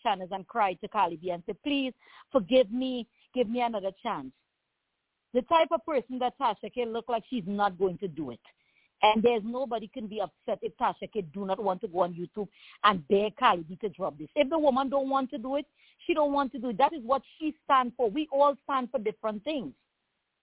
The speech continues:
And the next thing about it is, it don't have to be about white and black. But the way people have this, like, they just looking to see this woman fall so bad. It's like, it's like people and them just want to see this woman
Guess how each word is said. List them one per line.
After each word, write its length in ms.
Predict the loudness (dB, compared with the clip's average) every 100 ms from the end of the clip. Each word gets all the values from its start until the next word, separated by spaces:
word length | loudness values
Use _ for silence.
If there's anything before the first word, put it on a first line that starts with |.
| _ -10 4
And 120 | 6
the 100 | 6
next 260 | 4 0 -2 -4
thing 140 | 0
about 280 | 2 0 -2
it 100 | -8
is, 120 | -10 _ 0
it 80 |
don't 180 | 0 -2
have 160 | -4 -6
to 60 | -6
be 120 | -2
about 240 | 0 0
white 240 | 2 -2 -2
and 160 | -8 -2
black. 240 | 0 -2 _ _ _ _
But 200 | 2 2
the 80 | 2
way 200 | -8 -10 -6
people 300 | -2 -2 -2
have 200 | -4 -6
this, 120 | -8
like, 200 | -4 -4
they 80 | -6
just 240 | -6 -8 -8 _ _ _ _ _ _ 0
looking 440 | 4 4 2 -6
to 100 | -6 -8
see 120 | -6 0
this 160 | 0 0
woman 340 | 0 2 0 -2 -10 -2
fall 340 | 2 2 2 -4 -2
so 220 | -2 -2 0
bad. 260 | 2 4
It's 140 | 2 4
like, 160 | 2 2 _ _ -8
it's 120 | -2
like 160 | 2 2
people 280 | 2 0 2
and 140 | 0 0
them 140 | -4
just 160 | -8 -4
want 220 | -4 -4
to 80 | -10 -8
see 80 |
this 140 | -4 -2
woman 340 | -2 -2 -4